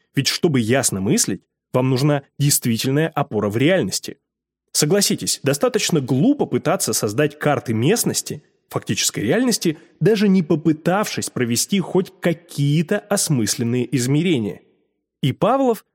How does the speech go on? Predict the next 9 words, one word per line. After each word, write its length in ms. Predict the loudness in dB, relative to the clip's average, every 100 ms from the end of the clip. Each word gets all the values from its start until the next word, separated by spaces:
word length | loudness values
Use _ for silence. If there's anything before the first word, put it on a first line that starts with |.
| _ _
начал 280 | 0 2 0 2
именно 400 | 2 4 4 4
с 120 | 2
измерений, 640 | 2 2 2 2 0 -4 _ _ -4
причём 340 | -2 0 0
настолько 520 | -2 -2 2 2 0
детальных 520 | -2 0 0 -2 -2 0
и 40 |
занудных, 540 | 0 2 2 2 -2